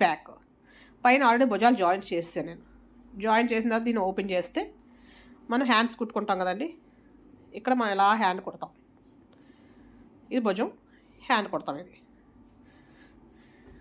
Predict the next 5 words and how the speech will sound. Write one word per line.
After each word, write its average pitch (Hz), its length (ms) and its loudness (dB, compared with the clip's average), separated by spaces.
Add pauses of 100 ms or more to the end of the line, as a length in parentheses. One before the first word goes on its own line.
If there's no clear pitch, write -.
(2250)
ఇది 262 160 0
భుజం 208 260 -2
దగ్గర 226 180 -2 (840)
ఇక్కడ 226 180 -2
వరకు 220 160 0